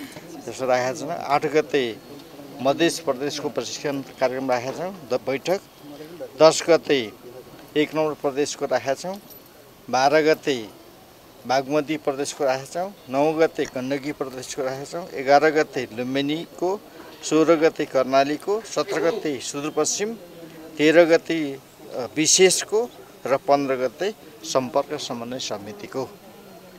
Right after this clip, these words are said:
बैठक तथा प्रशिक्षण। यो एउटा भयो।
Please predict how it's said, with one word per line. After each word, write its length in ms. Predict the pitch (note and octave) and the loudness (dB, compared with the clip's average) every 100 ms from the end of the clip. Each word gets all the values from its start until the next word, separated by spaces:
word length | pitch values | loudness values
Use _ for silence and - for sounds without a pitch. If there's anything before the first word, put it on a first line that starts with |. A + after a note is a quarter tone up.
| - C3 | -16 -2
बैठक 320 | C#3 C#3+ F#3+ - - | -2 0 -6 -8 -12
तथा 160 | - C#3+ | -8 -8
प्रशिक्षण। 460 | A#2 - - - - - - - - - - - - - - - - - - C3 | -6 -8 -10 -10 -10 -20 -20 -20 -20 -20 -20 -20 -20 -20 -20 -20 -20 -20 -14 0
यो 300 | C#3 D3 D3+ | 6 6 6
एउटा 400 | D3 C#3 A#2+ G#2 | 2 2 2 2
भयो। 200 | G2 | -2